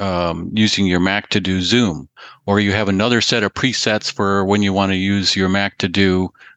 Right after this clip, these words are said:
uh, coding or recording or anything, video editing, and you can just change the presets, and then you, all those sh-, keyboard shortcuts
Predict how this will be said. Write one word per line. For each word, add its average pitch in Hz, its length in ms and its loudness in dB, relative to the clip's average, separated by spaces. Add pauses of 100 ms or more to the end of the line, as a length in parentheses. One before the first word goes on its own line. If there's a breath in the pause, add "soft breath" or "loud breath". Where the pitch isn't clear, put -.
(140)
uh, 82 180 -4
coding 95 600 0
or 90 500 0
recording 95 720 0
or 87 400 -2 (640 loud breath)
anything, 117 500 0
video 113 360 2
editing, 82 440 -4 (220)
and 107 180 2
you 104 100 4
can 95 180 -2
just 104 260 -2
change 123 340 0
the 101 80 -2
presets, - 800 -2
and 107 180 -2
then 101 340 0 (100)
you, 110 200 -2 (640)
all 117 160 2
those 117 200 2
sh-, - 220 0 (280)
keyboard 117 320 0
shortcuts - 580 -2